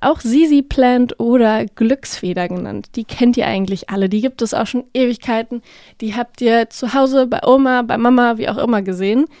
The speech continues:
Also die gibt's wirklich in jeder Variante von, äh, Haushalt oder Restaurant, was auch immer, weil diese Pflanze ist wirklich easy to care of und braucht echt wenig Wasser. Also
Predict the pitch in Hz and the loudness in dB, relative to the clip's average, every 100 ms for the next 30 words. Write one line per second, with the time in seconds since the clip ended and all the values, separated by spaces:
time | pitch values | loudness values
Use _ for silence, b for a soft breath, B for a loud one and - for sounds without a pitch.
0 | b b 220 226 233 247 247 - - 214 | b b -2 -2 0 -2 -4 -10 -12 -10
1 | 196 254 285 285 269 262 - - 233 240 | 0 2 2 0 -2 -2 -10 -2 2 2
2 | - 208 214 269 262 240 233 220 226 - | 0 -6 0 2 2 0 -2 -2 -4 -2
3 | 214 208 208 - 214 - 208 196 196 202 | 0 0 0 -4 -6 -2 0 0 -4 -8
4 | b b b b 196 190 - 294 - 269 | b b b b -6 -4 0 0 0 0
5 | 262 254 - 226 226 226 - 220 226 277 | 0 0 0 2 4 2 0 -2 -2 -2
6 | - 202 208 208 220 220 - 208 - 208 | -4 -4 -4 -4 -2 -2 -4 -6 -2 -2
7 | 202 214 226 226 226 214 - 214 214 208 | -2 -4 -4 -2 -4 -4 -4 -4 -4 -4
8 | 196 - 196 208 - 202 - _ - 240 | -6 -4 0 0 -2 -8 -8 _ -4 2
9 | 226 202 202 202 208 - 214 - 202 180 | 2 2 0 -2 -4 -8 -12 -6 -2 -2
10 | - 185 185 - 208 208 208 - B B | -2 -2 -6 -4 0 2 0 -6 B B
11 | B B - 202 214 226 - - 185 - | B B -6 2 2 2 -2 -6 -6 -4
12 | 202 196 185 - 196 202 202 - 202 202 | 0 0 -2 -4 -2 -2 -2 -2 -2 0
13 | 208 208 | 0 -2